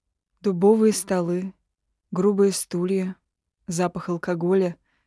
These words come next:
и любопытные взгляды пары десятков ауров. Я оказалась посреди таверны или бара.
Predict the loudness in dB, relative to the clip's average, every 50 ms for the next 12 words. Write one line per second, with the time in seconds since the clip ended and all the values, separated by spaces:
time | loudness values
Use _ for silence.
0 | _ _ -4 -2 -2 0 0 -2 -4 -4 -4 -4 -4 0 0 0 0 0 -2 -2
1 | -4 -2 -2 0 0 0 0 -2 -2 -4 -6 _ _ -6 -4 -2 -2 -2 -2 -4
2 | -4 -6 -4 -4 -6 -6 -6 -8 -10 -10 -10 -12 _ _ _ -8 -6 -6 -6 -6
3 | -6 -8 -10 -12 -16 -18 -20 _ _ _ _ _ _ _ _ _ _ _ _ _
4 | _ _ _ _ _ _ _ _ -2 0 0 0 0 0 -2 0 0 0 0 0
5 | -2 -4 -6 -6 -4 -4 -4 -4 -2 -4 -4 -4 -4 -4 -2 0 0 0 0 0
6 | 0 0 -2 -6 _ _ -8 -6 -4 -4 -4 -6 -6 -8 -8 -10 -12 -14